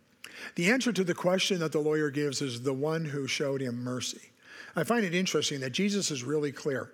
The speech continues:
A priest went by. A Levite went by. A Samaritan went by. Who showed him mercy? At this point in the,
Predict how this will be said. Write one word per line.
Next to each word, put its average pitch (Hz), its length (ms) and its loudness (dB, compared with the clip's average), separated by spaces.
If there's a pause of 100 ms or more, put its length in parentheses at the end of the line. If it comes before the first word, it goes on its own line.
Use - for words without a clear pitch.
A 143 200 2
priest - 520 0 (240)
went 143 260 -2
by. 123 320 -4 (460)
A 175 300 4
Levite 165 560 2 (360)
went 139 300 -2
by. 117 320 -4 (380)
A 185 200 4
Samaritan 180 1080 4 (320)
went 143 400 -2
by. 120 340 -2 (540)
Who 294 180 4
showed 262 500 6
him 175 220 0
mercy? 170 420 -2 (1300)
At 156 60 2
this 247 160 4
point 220 260 2
in 185 140 2
the, 143 320 0